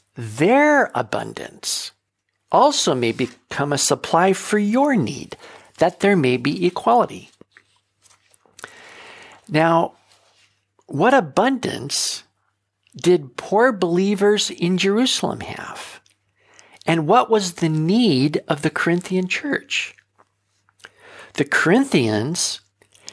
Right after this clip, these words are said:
had a spiritual need to lay up treasures in heaven. And the poor believers in Jerusalem had a supply of opportunity for the need of the Christian,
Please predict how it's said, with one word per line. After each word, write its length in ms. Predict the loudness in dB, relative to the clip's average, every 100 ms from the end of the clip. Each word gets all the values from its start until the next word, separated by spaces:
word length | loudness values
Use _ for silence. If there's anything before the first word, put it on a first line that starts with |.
| -6
had 160 | -2 0
a 80 |
spiritual 1120 | 0 -2 -2 0 4 2 0 -4 -4 -6 -8 -18 -20 _ -14
need 720 | -8 -6 -6 -8 -12 -16 -18 _ _ _ _ _ _ _ _ -6
to 100 | 0
lay 220 | 2 4
up 160 | 2 0
treasures 580 | 0 0 0 0 0
in 120 | -2 -2
heaven. 480 | -4 -6 -6 -12 -20 _ _ _ _ _ _ _ _ _ -20 -20 -20 -8
And 100 | -2
the 100 | -2
poor 280 | -2 2 2
believers 520 | 4 2 4 2 0
in 120 | -2
Jerusalem 680 | 0 2 2 2 0 0 -2 -8 -20 -18 -4
had 180 | 0
a 60 | 0
supply 600 | 0 -4 -2 2 4 2
of 340 | 2 0 -2 -10 _ _ _ 0
opportunity 1400 | 0 2 0 0 -2 2 2 0 -4 -12 -14 -20 _ _ _ _ _ _ -6
for 140 | -2
the 120 | 0
need 280 | 2 2 2
of 60 | 0
the 80 |
Christian, 500 | -2 -2 -2 -4 -10